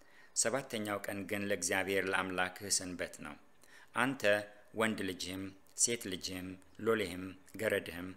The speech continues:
ከብትህም፣ በደጆችህም ውስጥ ያለ እንግዳ በእርሱ ምንም ሥራ አትስሩ። እግዚአብሔር በስድስት ቀን ሰማይንና ምድርን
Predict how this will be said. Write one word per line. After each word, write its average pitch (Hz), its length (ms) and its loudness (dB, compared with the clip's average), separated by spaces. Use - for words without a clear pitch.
ከብትህም፣ 95 500 0
በደጆችህም 110 880 2
ውስጥ 104 260 -2
ያለ 101 320 0
እንግዳ 95 320 -4
በእርሱ 104 440 0
ምንም 127 280 2
ሥራ - 220 2
አትስሩ። - 380 0
እግዚአብሔር 104 520 2
በስድስት 95 520 -2
ቀን 104 180 -4
ሰማይንና 95 640 2
ምድርን 95 420 -4